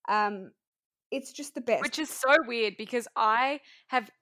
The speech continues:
Speaker 2: in the whole time that I've known you, never, ever, ever, ever, ever considered you a hairy person because
Speaker 1: Isn't
Speaker 2: I've
Speaker 1: it so
Speaker 2: never seen you with
Speaker 1: funny?
Speaker 2: a hairy, with hair. Yeah.
Speaker 1: I know. So I, I'm, like, a weird mix of both. I never got underarm hair, but my legs were so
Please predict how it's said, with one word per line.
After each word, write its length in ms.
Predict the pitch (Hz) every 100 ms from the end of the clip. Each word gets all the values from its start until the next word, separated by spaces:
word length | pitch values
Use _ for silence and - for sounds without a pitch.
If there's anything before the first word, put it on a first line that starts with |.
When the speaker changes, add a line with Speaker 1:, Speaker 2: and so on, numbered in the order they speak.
| _
Speaker 2:
in 120 | 233
the 80 | 233
whole 300 | 220 - 240
time 240 | 233 233 214
that 80 | 208
I've 160 | 190
known 220 | 180 185
you, 200 | 208 262 -
never, 560 | 214 208 220 220 214 - _ -
ever, 280 | 233 220 214 - -
ever, 240 | 196 196 -
ever, 240 | 196 196 - -
ever 240 | 202 196
considered 420 | - 202 190 185
you 100 | 185
a 40 | 185
hairy 280 | 185 175
person 480 | 180 180 175 - 190
because 200 | 190 196
Speaker 1:
Isn't 40 | 214
Speaker 2:
I've 120 | 202
Speaker 1:
it 40 | 320
so 40 | 196 196 208
Speaker 2:
never 160 | 440 208 -
seen 180 | 208 196
you 180 | 202
with 120 | 202 202
Speaker 1:
funny? 100 | 208
Speaker 2:
a 40 |
hairy, 360 | 202 196 190 - 214
with 100 | 214
hair. 300 | 202 185 -
Yeah. 340 | 208 208 - 208 339
Speaker 1:
I 60 |
know. 440 | 381 427 480 349 208 - _
So 260 | - 392 392
I, 160 | 349 330 - -
I'm, 180 | 339 349
like, 180 | 359 359
a 60 |
weird 600 | 277 233 220 240 294 349 370
mix 280 | 339 -
of 160 | 330 -
both. 320 | 240 277 185 - -
I 100 | 240
never 320 | 262 262 302
got 320 | 294 240 285
underarm 540 | 226 247 269 214 180 202
hair, 260 | 196 170
but 180 | 196 208
my 160 | 233 247
legs 380 | 262 269 285 -
were 160 | 277 269
so 580 | - - - 392 415